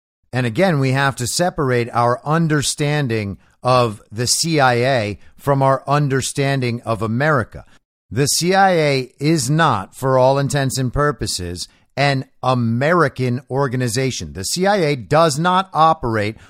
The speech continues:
for the benefit of America and American citizens, except to the extent that America is at different points the crown jewel of the global regime. If the C I A is working hand in glove with M I six and Five Eyes,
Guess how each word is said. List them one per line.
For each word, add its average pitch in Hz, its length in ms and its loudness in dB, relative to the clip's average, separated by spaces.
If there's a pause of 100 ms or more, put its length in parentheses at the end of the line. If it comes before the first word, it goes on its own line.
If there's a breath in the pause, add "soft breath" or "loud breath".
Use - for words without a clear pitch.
for 135 180 -4
the 117 80 -2
benefit 156 680 -2
of 120 160 -2
America 135 760 0
and 127 100 -4
American 123 600 0
citizens, 107 920 -2 (420)
except 190 540 0
to 151 100 -4
the 143 180 -2
extent 107 580 -6 (300 soft breath)
that 135 160 2
America 113 880 0 (440 soft breath)
is 139 260 2
at 131 280 0
different 156 480 -2
points 151 480 0
the 123 100 -6
crown 151 460 0
jewel 151 380 2
of 123 140 -2
the 120 120 -2
global 120 440 -2
regime. 131 640 -2 (420)
If 101 100 -10
the 123 100 -4
C 170 200 0
I 180 100 6
A 165 280 2
is 107 160 -2
working 127 420 -2
hand 139 280 0
in 123 160 -2
glove 131 280 2
with 113 160 -2
M 131 240 -2
I 120 200 0
six 143 420 -4
and 104 180 -4
Five 139 380 2
Eyes, 95 540 -2